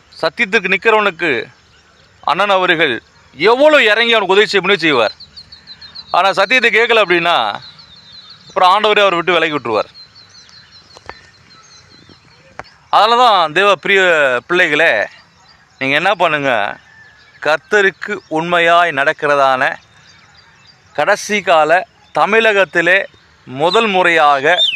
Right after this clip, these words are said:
நீங்க கணக்கெடுத்து பார்த்தீங்கன்னா, நூறு சதவீதம் ஊழியத்தை கர்த்தருக்கு உண்மையாய் செய்கிறதான நம்ம பால் டி வி கருணாகரன் அண்ணன் அவர்கள். அதற்காக என்ன செய்யுங்க? ஜெபம் பண்ணுங்க. சத்தியத்தை பிடித்தால் நீங்கள்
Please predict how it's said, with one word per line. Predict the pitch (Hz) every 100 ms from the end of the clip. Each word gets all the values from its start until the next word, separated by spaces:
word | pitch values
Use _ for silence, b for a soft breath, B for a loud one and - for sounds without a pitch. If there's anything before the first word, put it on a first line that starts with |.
| - _ _ _ _ _
நீங்க | 135 139 117 143
கணக்கெடுத்து | 208 214 202 180 160
பார்த்தீங்கன்னா, | 156 147 147 156 180 - _ _ -
நூறு | 139 196 262 285 277
சதவீதம் | 208 202 175 185 180 208 180
ஊழியத்தை | 175 190 175 160 185 190 - _ b b _ -
கர்த்தருக்கு | 160 175 - 240 202
உண்மையாய் | 196 202 226 233 240 -
செய்கிறதான | 196 190 165 156 156
நம்ம | 208 - 143 139
பால் | 147 165
டி | 143 143
வி | 175 285 - _ _ _
கருணாகரன் | 127 143 147 139 113 113 - _
அண்ணன் | 131 135
அவர்கள். | 123 107 101 101 _ _ b b b b _
அதற்காக | 120 135 151 196 233
என்ன | 226
செய்யுங்க? | 226 214 196 190 180 _ _ 120
ஜெபம் | 110 165 240
பண்ணுங்க. | 226 170 143 135 - _ b b _
சத்தியத்தை | - 170 165 226 220 190
பிடித்தால் | 165 170 190 196 214 - 151
நீங்கள் | 147 151 131